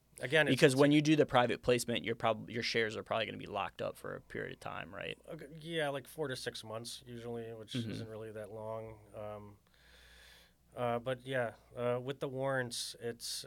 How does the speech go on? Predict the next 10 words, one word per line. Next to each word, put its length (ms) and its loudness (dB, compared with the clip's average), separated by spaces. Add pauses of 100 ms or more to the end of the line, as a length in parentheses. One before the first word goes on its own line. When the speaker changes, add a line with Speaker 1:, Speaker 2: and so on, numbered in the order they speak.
Speaker 1:
it's, 280 -8
it's 220 -12
risk-free 720 -4 (200)
over, 340 -4
uh, 180 -2 (200)
risk-free 540 -6
upside 380 -8 (580)
that 180 -10
you 100 -14
can 340 -10